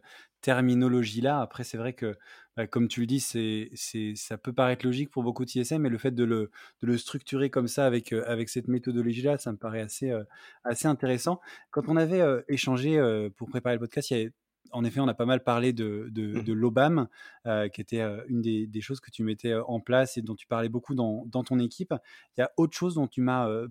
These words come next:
Speaker 1: parlé et que je voulais, euh, creuser un petit peu avec toi, c'est la contextualisation.
Speaker 2: Mhm.
Speaker 1: Euh, tu m'as dit que c'était un sujet que, que t'abordais de plus en plus, que tu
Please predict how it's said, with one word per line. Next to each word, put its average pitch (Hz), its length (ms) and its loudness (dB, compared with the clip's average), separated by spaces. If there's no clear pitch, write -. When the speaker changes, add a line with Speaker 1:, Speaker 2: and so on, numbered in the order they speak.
Speaker 1:
parlé 127 340 4
et 139 80 0
que 113 140 -8
je 98 80 -14
voulais, 110 240 -4
euh, 104 260 -6
creuser 123 300 2
un 135 80 4
petit 120 160 -6
peu 120 100 -2
avec 117 140 0
toi, 170 160 -2
c'est 135 160 0
la 139 200 2
contextualisation. 123 1000 0
Speaker 2:
Mhm. 147 40 -8
Speaker 1:
Euh, 107 400 0
tu 113 140 -6
m'as 113 40 0
dit 127 100 -2
que 131 60 -10
c'était - 140 -4
un 117 80 2
sujet 127 360 2
que, 117 260 0
que 117 160 -6
t'abordais 113 420 0
de 104 60 -10
plus 127 180 -4
en 131 100 2
plus, 135 360 -4
que - 140 -8
tu 107 440 -10